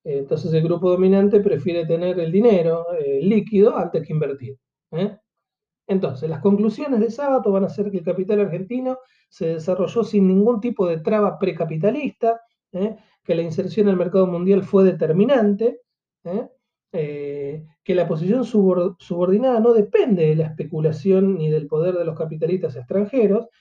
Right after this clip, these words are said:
y que la causa de la expansión y el estancamiento es la unidad que se conf-, que, en que su burguesía se conformó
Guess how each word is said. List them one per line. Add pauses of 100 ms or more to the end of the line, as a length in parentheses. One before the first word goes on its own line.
(260)
y
que
la
causa
de
la
expansión
y
el
estancamiento
es
la
unidad
que
se
conf-, (140)
que,
en
que
su
burguesía
se
conformó